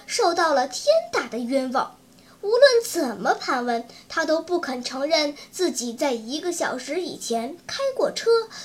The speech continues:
更不承认撞过人。他打开车库，让警察随便调查取证。在车库里，警察们面面相觑。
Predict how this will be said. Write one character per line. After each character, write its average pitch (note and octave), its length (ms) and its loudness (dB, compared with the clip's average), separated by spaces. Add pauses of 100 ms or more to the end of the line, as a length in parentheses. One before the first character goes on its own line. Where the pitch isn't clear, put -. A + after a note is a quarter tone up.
(100)
更 F4 260 8
不 D4+ 120 -2
承 C4+ 260 -4
认 F4 320 2
撞 D#4+ 260 0
过 B3+ 160 -4
人。 A3 300 -6 (800)
他 D#4+ 140 -10
打 D4 200 -2
开 D#4+ 200 -4
车 E4+ 260 2
库， D#4 360 0 (180)
让 E4+ 260 0
警 C4 240 -8
察 C4 360 -4
随 B3 340 -4
便 D#4 340 2
调 C#4+ 280 2
查 C4 280 -8
取 - 220 -14
证。 G4 300 -4 (640)
在 - 160 0
车 E4+ 260 2
库 E4+ 180 -2
里， B3 340 -4 (220)
警 D4 220 0
察 B3 240 -4
们 C#4+ 320 2 (320)
面 B3 140 4
面 C4 320 0
相 C#4+ 340 -2
觑。 - 220 -4